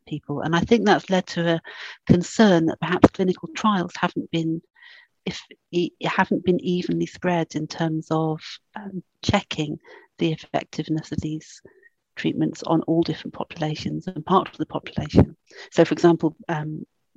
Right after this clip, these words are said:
the research that was, that came out last year showed that the beta interferon types of disease modifying drug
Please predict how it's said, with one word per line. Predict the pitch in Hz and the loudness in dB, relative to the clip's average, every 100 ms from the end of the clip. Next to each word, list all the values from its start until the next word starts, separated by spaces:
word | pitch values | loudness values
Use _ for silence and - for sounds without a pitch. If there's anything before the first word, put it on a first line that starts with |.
| - | -4
the | |
research | 160 180 - - 135 | -2 0 2 2 2
that | - | -4
was, | 160 - - | -4 -8 -6
that | 123 | -6
came | - 160 | -6 -6
out | 156 | -6
last | 160 151 - - | -4 -8 -8 -4
year | 175 160 - - - _ | -4 -4 -10 -20 -20 _
showed | - - 160 | -6 -2 0
that | 156 - | 0 0
the | |
beta | 151 175 - | 0 0 0
interferon | - - - 190 156 151 | -2 -2 -2 0 0 -4
types | - - - | -8 -12 -10
of | - - - | -14 -14 -18
disease | - 147 156 | -12 -12 -10
modifying | 147 147 151 147 | -12 -12 -10 -10
drug | - 143 | -10 -10